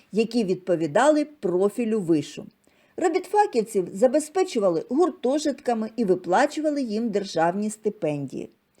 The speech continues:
Ліквідація університетів обмежила можливості провадження наукових досліджень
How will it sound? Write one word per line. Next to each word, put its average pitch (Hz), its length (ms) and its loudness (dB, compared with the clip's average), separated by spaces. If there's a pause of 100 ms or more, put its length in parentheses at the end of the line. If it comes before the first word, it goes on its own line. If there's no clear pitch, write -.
(340)
Ліквідація 320 680 4
університетів 302 1040 0 (200)
обмежила 202 840 4
можливості 180 920 -2 (220)
провадження 247 720 4
наукових 190 640 4
досліджень 226 720 -2